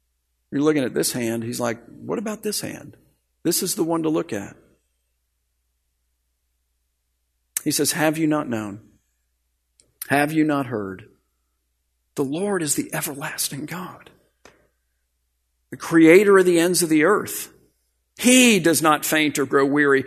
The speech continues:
His understanding is unsearchable," which means there will be a lot of times we won't be able to search it out.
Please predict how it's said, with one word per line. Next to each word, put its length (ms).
His 260
understanding 1120
is 200
unsearchable," 720
which 220
means 440
there 120
will 80
be 120
a 60
lot 300
of 80
times 600
we 200
won't 160
be 160
able 140
to 80
search 320
it 200
out. 280